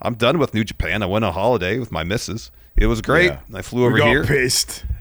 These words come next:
Speaker 1: I'm here in my green tracksuit looking like Kermit the Frog on leg day."
Speaker 2: Yeah.
Speaker 1: Um, he says, I, you know, he went through and said, "I beat Orange Cassidy.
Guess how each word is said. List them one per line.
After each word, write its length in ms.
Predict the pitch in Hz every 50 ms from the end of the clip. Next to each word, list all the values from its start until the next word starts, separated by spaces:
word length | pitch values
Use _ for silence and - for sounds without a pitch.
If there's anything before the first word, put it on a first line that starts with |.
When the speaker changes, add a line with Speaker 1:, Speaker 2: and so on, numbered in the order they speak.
| - -
Speaker 1:
I'm 140 | - 95 107
here 180 | 104 131 135 131
in 80 | 127
my 200 | 120 117 117 113
green 340 | 101 90 101 120 131 131 113
tracksuit 580 | 87 - 131 127 127 135 - - - 123 117 95
looking 220 | 113 117 - 113
like 200 | 110 110 110 -
Kermit 280 | - - 123 120 - -
the 60 | -
Frog 300 | - - 113 110 120 120
on 140 | 113 107 104
leg 220 | 110 123 143 131
day." 240 | 110 107 107 120 123 - _ _ _ _ _ _ _ _ -
Speaker 2:
Yeah. 320 | 80 80 78 78 71 69 - _ _ _ _ _ _ -
Speaker 1:
Um, 640 | - 98 98 95 95 92 90 90 87 85 82 85 - _ - 98
he 120 | 92 95
says, 400 | 92 - 98 95 98 98 92 85 87 -
I, 200 | - 90 98 98 90 -
you 100 | 98 92
know, 140 | 87 87
he 200 | 92 85 82 107 107
went 180 | 98 98 92
through 140 | - - 95
and 80 | 95 87
said, 120 | - 87
"I 80 | 80 78
beat 200 | 73 90 87 80
Orange 200 | 85 80 78 -
Cassidy. 440 | - 104 98 95 95 - - - -